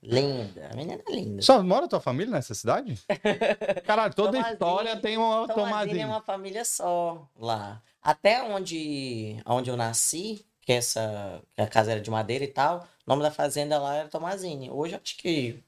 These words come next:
Speaker 1: outras pessoas compraram e tal, mudou o nome. Mas antigamente era isso. Porque tinha uma escolinha dentro da fazenda do meu avô.
Speaker 2: Hum, e quem dava aula? Tua avó?
Speaker 1: Não lembro, mas eu tenho foto nessa escolinha que minha prima,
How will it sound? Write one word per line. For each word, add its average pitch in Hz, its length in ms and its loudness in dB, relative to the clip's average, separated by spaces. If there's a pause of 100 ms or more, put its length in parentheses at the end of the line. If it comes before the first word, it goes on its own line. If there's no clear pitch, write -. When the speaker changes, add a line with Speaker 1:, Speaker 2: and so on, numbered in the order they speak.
Speaker 1:
outras 113 260 2
pessoas 113 320 -2
compraram 123 400 0
e 120 40 -14
tal, 120 180 -4
mudou 147 300 -2
o 170 40 0
nome. 120 280 -2 (300)
Mas 127 120 6
antigamente 139 480 -2
era 180 140 -2
isso. 233 300 -8 (360)
Porque - 160 4
tinha 180 160 4
uma 190 80 2
escolinha 196 520 0
dentro 175 220 -4
da 208 60 -4
fazenda 202 340 -6
do 196 60 -8
meu 202 120 -2
avô. 175 300 -4 (580)
Speaker 2:
Hum, 95 360 2
e 131 80 2
quem 151 140 2
dava 135 220 2
aula? 92 200 -4 (640)
Tua 101 120 4
avó? 113 180 2
Speaker 1:
Não 123 800 -2
lembro, 120 460 0
mas 123 240 -2
eu 143 80 0
tenho 147 280 -2
foto 147 400 -2
nessa 139 240 -4
escolinha 139 720 -2
que 160 160 -8
minha 139 160 0
prima, 127 640 -2